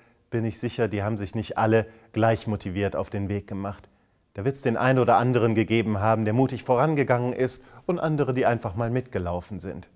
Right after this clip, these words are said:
Da wird's auch Leute gegeben haben, die ein bisschen skeptisch zur Krippe gekommen sind und gesagt haben: "Was soll ich hier eigentlich? Da hätte ich auch draußen am Feld bleiben können." Da wird es alle möglichen Leute gegeben haben, und ich bin sicher,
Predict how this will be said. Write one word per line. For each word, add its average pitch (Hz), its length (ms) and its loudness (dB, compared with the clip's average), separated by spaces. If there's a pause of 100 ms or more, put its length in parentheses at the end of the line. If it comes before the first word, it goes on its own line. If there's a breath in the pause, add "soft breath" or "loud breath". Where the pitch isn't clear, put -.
(760 soft breath)
Da 143 80 -2
wird's 175 160 0
auch 135 100 6
Leute 135 300 4
gegeben 127 420 2
haben, 135 160 0
die 120 120 -2
ein 110 100 0
bisschen 113 240 -2
skeptisch - 460 -6
zur 107 100 -4
Krippe 113 260 -2
gekommen 107 420 0
sind 113 200 0
und 110 120 -4
gesagt 113 360 -2
haben: 104 260 0 (260 loud breath)
"Was - 160 -6
soll 160 200 0
ich 107 100 -6
hier 104 220 -2
eigentlich? 98 480 -4 (340 soft breath)
Da 98 80 -4
hätte 117 140 -2
ich 107 100 0
auch 98 60 -2
draußen 104 340 0
am 104 100 -4
Feld 175 280 -2
bleiben 85 280 -8
können." 95 360 -12 (1200 loud breath)
Da 110 120 -6
wird 180 200 -2
es - 260 -8
alle 156 260 -2
möglichen 127 560 -6
Leute 110 280 -4
gegeben 95 460 -6
haben, 87 260 -8
und 85 140 -10
ich - 120 -16
bin 113 180 -4
sicher, 101 400 -6